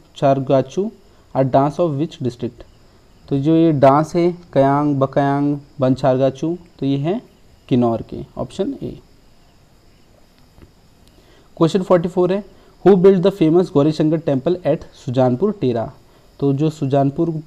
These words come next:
Tera में एक गौरीशंकर टेम्पल है फेमस, उसे किसने बनाया है? तो इसका जो right answer है वो है संसार चंद, option सी। Question फ़ोर्टी फ़ाइव है, the famous temple of Mrukula Devi in Udaipur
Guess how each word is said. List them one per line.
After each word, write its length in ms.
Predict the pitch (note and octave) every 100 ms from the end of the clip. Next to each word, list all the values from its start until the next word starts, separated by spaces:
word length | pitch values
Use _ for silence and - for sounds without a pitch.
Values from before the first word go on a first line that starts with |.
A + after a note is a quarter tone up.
| -
Tera 220 | D3 D3
में 180 | D3+ D#3+
एक 160 | D3+ B2+
गौरीशंकर 580 | C3+ C#3+ D#3 D3 E3
टेम्पल 400 | D#3 D3+ C3+ C#3+
है 60 | D#3
फेमस, 400 | D3+ C3+ F3 - _ _ _ -
उसे 200 | C3+ D#3
किसने 280 | D3+ C#3+ E3
बनाया 260 | D3+ C#3+
है? 80 | F#3+ - -
तो 60 |
इसका 180 | C3 D3+
जो 120 | C#3
right 200 | C3+ C3+
answer 200 | C#3 C#3
है 60 | D#3
वो 80 | E3
है 120 | A#3+
संसार 480 | - C3 A#2+ C#3+ C3+
चंद, 200 | G3+ D#4 - _ _ _ _ -
option 300 | C#3 - G#3
सी। 340 | A3+ - A2+ - - - - - - _ _ - - _ _ _ - - - - - -
Question 260 | D#3 C#3+ G3
फ़ोर्टी 300 | F#3 E3 F#3
फ़ाइव 300 | F3+ F3 F3
है, 140 | G3 - - - - -
the 100 | -
famous 320 | D#3+ F#3+ G3
temple 300 | E3+ D3 E3+
of 100 | F#3 - - _ _ _ - -
Mrukula 340 | C3+ C#3 D#3+ F3
Devi 360 | D3+ C#3+ F3
in 100 | E3
Udaipur 480 | C#3+ C#3 B2+ D#3+